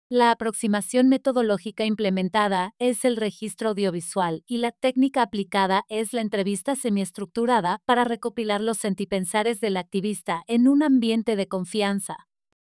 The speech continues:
Este artículo concluye que el testimonio del activista representa una contribución a la memoria colectiva, especialmente desde los grupos minoritarios, y refuerza la cohesión social de la población ltic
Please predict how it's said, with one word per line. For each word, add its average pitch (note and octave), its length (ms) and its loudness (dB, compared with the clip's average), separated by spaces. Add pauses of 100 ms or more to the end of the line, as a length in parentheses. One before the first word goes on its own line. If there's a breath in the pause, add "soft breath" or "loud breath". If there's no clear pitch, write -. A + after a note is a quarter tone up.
(140)
Este D4+ 340 2
artículo A#3+ 540 0
concluye G3+ 600 0
que - 120 -2
el G#3+ 140 -2
testimonio A#3 600 0
del A#3+ 180 2
activista G3+ 580 -2
representa A3+ 720 -2
una B3 220 0
contribución G3+ 720 -2
a C4+ 80 0
la A#3 100 0
memoria G3 440 0
colectiva, F3+ 760 -2
especialmente A#3+ 1080 0
desde G3+ 300 -2
los G#3+ 220 -2
grupos C#4 360 -4
minoritarios, F#3 840 -2 (100)
y A#3 120 0
refuerza C4+ 580 0
la B3+ 140 0
cohesión G#3 480 -2
social G#3+ 420 -2
de A3+ 80 -2
la G#3 140 -4
población F#3+ 640 -2
ltic B3 320 -4